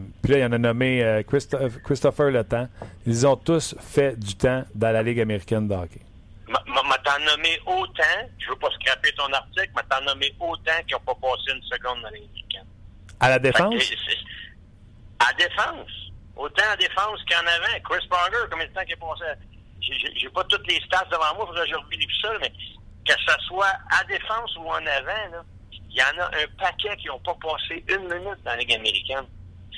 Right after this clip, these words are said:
Speaker 2: Tu sais, c'est, c'est, c'est sûr que tu vas en trouver. Oui, mais moi, je peux te cou-, je peux te montrer le contraire. Tu sais, à, à Détroit, ils ont toujours dit que il fallait absolument qu'il passe par la Ligue américaine. Dylan Larkin, il a pas joué une seconde dans la Ligue américaine.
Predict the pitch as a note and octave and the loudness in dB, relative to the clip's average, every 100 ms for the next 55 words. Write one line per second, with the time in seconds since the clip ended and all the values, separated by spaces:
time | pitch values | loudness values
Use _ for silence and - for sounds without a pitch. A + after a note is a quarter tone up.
0 | - - G#3+ - D#3 C#3 - - - - | -8 0 0 2 0 0 -4 -8 -8 -8
1 | - - D3 - - D#3+ - C4+ C#4 - | -4 0 0 0 2 2 2 0 0 -2
2 | D#3 D3 D#3 - D#3 E3+ F3 C3 - - | 2 2 2 0 0 0 -2 -8 -10 -8
3 | B3+ E4+ E4+ G#4 - F#4 - - F4+ F#4+ | -6 -2 0 0 0 -4 -8 -6 -6 -6
4 | - - - - F3 F3 F3 E3+ G3 G3+ | -10 -4 -4 -2 -4 -4 -6 -2 -4 -2
5 | F3 E3+ E3 F#3 F#3 B2+ - - - - | -2 0 2 0 0 -8 -14 -20 -8 2
6 | G3 G3 E3+ C#3+ F3 E3 F3 G#3+ G3 D#3 | 2 2 0 0 0 -2 0 0 -2 -4
7 | G3+ F#3+ F#3+ F3+ - G3 - D#3+ C#3+ - | -4 -4 -4 -6 0 0 2 -2 -2 -8
8 | - - A2+ C3 - E3 F#3 - G3 A3 | -18 -10 0 0 2 2 2 0 0 0
9 | G#3+ G#3 - F3 F3 E3+ E3 E3 D#3 D#3+ | 2 0 0 0 0 0 -2 -2 -2 -2
10 | - F3+ E3 F3 A3 G3 C#3+ C3+ F#3 C3 | -4 -6 -8 -6 -6 0 0 0 -8 -10
11 | - - - F3+ C#3+ - C3+ C3+ D3+ B2+ | -8 -8 -6 -8 -8 -4 -2 -2 -6 -4
12 | A#2 A#2+ G#2+ - - A#2 | -4 -2 -2 -4 -8 -10